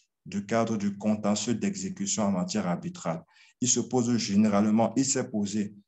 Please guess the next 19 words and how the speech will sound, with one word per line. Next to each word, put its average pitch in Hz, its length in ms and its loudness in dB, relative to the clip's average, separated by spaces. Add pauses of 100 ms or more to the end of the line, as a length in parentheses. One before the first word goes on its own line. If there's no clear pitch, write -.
(220)
dans 110 280 0
le 104 100 0
cadre 104 680 0 (220)
de 101 180 -2
notre 104 280 0
espace 117 300 -2
communautaire 101 560 2
la 98 120 0
question 101 300 -4
de 98 100 0
savoir 104 500 -2
quelle, 131 240 0
elle 117 140 2
était, 113 420 -2 (100)
quel 147 240 2
était 123 260 2
le 113 120 4
juge 120 340 -2
compétent 107 640 0